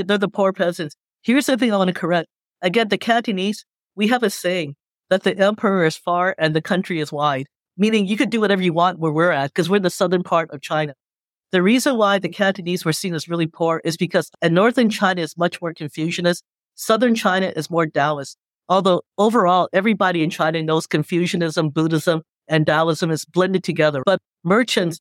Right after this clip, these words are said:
in China at this time were lower class than peasants were. And the reason why is the highest was,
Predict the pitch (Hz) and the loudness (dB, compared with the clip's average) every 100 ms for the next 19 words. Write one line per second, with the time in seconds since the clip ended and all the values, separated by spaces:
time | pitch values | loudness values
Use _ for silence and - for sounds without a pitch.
0 | - 165 160 180 190 165 151 160 - 165 | -4 -2 0 0 0 0 -2 -6 -4 -2
1 | 160 - 160 156 175 180 175 - 160 160 | -2 -2 0 2 4 2 0 -2 -2 -2
2 | - 147 - 151 143 139 135 117 - _ | -4 -8 -2 -2 -2 -6 -8 -14 -16 _
3 | _ _ _ _ 180 180 180 208 226 226 | _ _ _ _ 0 2 4 4 2 2
4 | 175 160 165 143 - _ - 165 208 240 | 2 0 0 -2 -6 _ -8 -2 2 2
5 | 247 180 | 2 -2